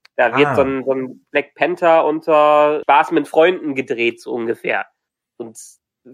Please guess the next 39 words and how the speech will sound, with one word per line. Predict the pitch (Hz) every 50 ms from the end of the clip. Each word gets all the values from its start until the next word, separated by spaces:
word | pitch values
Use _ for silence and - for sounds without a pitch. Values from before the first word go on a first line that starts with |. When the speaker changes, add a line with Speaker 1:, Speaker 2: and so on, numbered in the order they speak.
| _
Speaker 1:
vielleicht | _ - 143 131 139 139 160 185 180 156
war | 156 143
es | 139 -
deshalb, | - 135 139 160 - 170 160 156 165 165 160 - _ _ _ _ _ _ _ _ _ _ -
aber | - 127 135 139 143 139
wahrscheinlich | 135 135 131 - - - - 123 131 143 147 147 147 147 139 _ _ _ _ _ _
kann | - - 127 123
ich | 131 127
mir | 131 135 131 127 127
eher | 127 127 123 117
andere | 123 127 127 123 113
Gründe | - 131 120 117 110
denken, | 107 113 110 - - 127 113
dass | 117 110 -
sie, | - 120 117 113 113 113 113 110 110 110 _ _ _ _ _ _
dass | - - - -
andere | - - 123 120 117 117
Titel | - 120 - 127
doch | 110 120 113 -
vielleicht | - 107 107 107 -
besser | 110 113 - 110
gepasst | 117 113 - 131 127 - -
haben. | 143 139 139 156 170 - _ _
Speaker 2:
Ja, | - 127 147 156 147
keine | 151 - 160 160 160 147 -
Ahnung. | 208 220 151 110 104
Also | - - - 120 117 123 131
ich | 120 120 117 117
meine, | 127 135 131 131 131 135 127 117
was | 117 120 123 123 -
hätte | - 135 135 139
jetzt | 127 127 123 -
ein | - 117 117 107
Titel | - - 139 - 139 123
wie | 113 127 120
The | 120 120
Citadel | - - 165 - - 143 123 104 101 104 101 104 113 117 110 -
schon | - - 120 113 95
groß | 101 110 113 117 110 - - - - - -